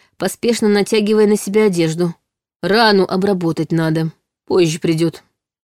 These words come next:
Агния сказала отрывисто и строго, напомнив вдруг интонациями бабу Ясю.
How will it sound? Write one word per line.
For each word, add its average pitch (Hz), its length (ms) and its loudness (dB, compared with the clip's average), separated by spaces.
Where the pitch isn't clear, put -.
Агния 170 400 -2
сказала 175 480 0
отрывисто 175 800 -4
и 185 60 -4
строго, 180 560 -2
напомнив 190 720 2
вдруг 202 380 -2
интонациями 185 880 0
бабу 185 320 -2
Ясю. 202 640 -2